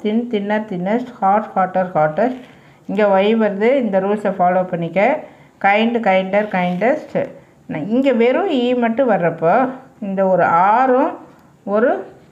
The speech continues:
ஆ, எ-, நை-, ஒரு எஸ் டியும் சேர்த்துனா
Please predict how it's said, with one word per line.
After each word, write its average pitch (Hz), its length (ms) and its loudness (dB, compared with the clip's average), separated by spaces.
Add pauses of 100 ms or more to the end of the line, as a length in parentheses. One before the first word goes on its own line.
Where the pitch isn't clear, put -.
(260)
ஆ, 175 160 -4
எ-, 160 580 0 (200)
நை-, 175 500 -4 (920)
ஒரு 190 260 0
எஸ் 185 320 0
டியும் 240 460 0
சேர்த்துனா 196 460 -2